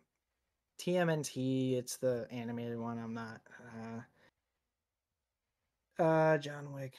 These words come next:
no, da, da, da, da, da, da, da, da, da, da, da, the, okay. Uh, one thing I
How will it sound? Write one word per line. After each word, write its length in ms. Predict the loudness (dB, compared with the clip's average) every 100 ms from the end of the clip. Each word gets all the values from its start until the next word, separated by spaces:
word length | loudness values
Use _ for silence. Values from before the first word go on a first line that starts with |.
| -18
no, 80 | -18 -16 -14 -14 -14 -14 -16 -18
da, 80 | -18
da, 140 | -18 -18
da, 80 | -18
da, 160 | -18 -16
da, 80 | -14
da, 240 | -12 -14
da, 140 | -16 -20
da, 240 | -20 -20
da, 140 | -20 -20 -20
da, 80 | -20 -20 -18 -18 -2
da, 80 | -2
the, 220 | -2 -2
okay. 300 | -2 0 -2 -4 -16 -20 _
Uh, 280 | 4 8 8
one 300 | 8 6 6
thing 600 | 4 6 6 6 2 -2 -10 -2
I 400 | 2 4 4